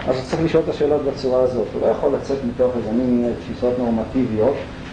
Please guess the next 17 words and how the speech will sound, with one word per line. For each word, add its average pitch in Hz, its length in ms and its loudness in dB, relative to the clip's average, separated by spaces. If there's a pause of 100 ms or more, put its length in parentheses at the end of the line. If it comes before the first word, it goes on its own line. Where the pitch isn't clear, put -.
(440)
כיוון 139 240 2
שאמרו 135 880 2
שצריך 147 240 -2
לעשות 135 280 0
תשובה, 131 260 2
אז 127 100 2
עכשיו 135 200 0
הוא 127 100 -2
יתנדב 120 460 0
ויעשה 120 280 2
תשובה. 113 300 0
הוא 127 80 2
צריך - 180 0
לשאול 190 300 2
את - 40 -4
עצמו 165 300 -2
בצורה 151 560 2